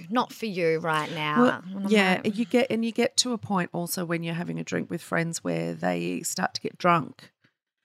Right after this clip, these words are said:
Speaker 2: and you can't have a conversation on the same level anymore.
Speaker 1: Yeah.
Speaker 2: So you need to have either been drinking with them or you have to leave.
Speaker 1: Yeah.
Speaker 2: And that's where I'm at.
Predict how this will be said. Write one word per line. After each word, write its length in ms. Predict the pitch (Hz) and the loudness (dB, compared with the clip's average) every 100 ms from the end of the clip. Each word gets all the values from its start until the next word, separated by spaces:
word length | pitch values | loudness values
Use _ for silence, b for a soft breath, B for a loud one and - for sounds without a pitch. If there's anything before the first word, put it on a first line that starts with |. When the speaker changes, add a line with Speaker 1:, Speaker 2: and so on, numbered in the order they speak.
| _ _ - | _ _ 2
Speaker 2:
and 180 | 180 175 | 4 4
you 60 | 170 | 0
can't 400 | 185 180 170 - _ _ _ _ _ _ _ _ _ _ - | 0 2 0 -4 _ _ _ _ _ _ _ _ _ _ 0
have 160 | 180 | 2
a 40 | 175 | 2
conversation 800 | 185 175 - 185 - 196 185 185 | -2 -4 0 0 0 -4 -6 -6
on 200 | - 185 175 | -2 -2 -2
the 60 | |
same 240 | - 180 170 | 0 0 0
level 300 | 170 220 240 | -2 0 2
anymore. 420 | 240 240 247 208 | 4 4 4 4
Speaker 1:
Yeah. 600 | 196 185 175 175 190 185 | 6 6 6 4 2 2
Speaker 2:
So 20 | |
you 60 | 180 | 0
need 280 | 175 175 175 | -2 -4 -2
to 100 | 196 | 0
have 120 | 170 - | 0 4
either 220 | 175 175 | 4 4
been 160 | 180 175 | 0 -4
drinking 420 | - 170 165 165 | -4 -6 -4 2
with 220 | 185 269 | 4 4
them 400 | - 170 156 240 359 b b b - | 4 2 2 0 -6 b b b 4
or 140 | 202 | 6
you 80 | 185 | 6
have 180 | 160 147 | 4 0
to 100 | - | -4
leave. 480 | - - - - - _ _ 185 | -6 -8 -12 -18 -20 _ _ -8
Speaker 1:
Yeah. 300 | 175 165 143 | -4 0 4
Speaker 2:
And 120 | 185 | 6
that's 260 | 202 - - | 6 4 2
where 120 | 170 | 4
I'm 240 | 151 151 | 4 2
at. 180 | 107 - | -2 -6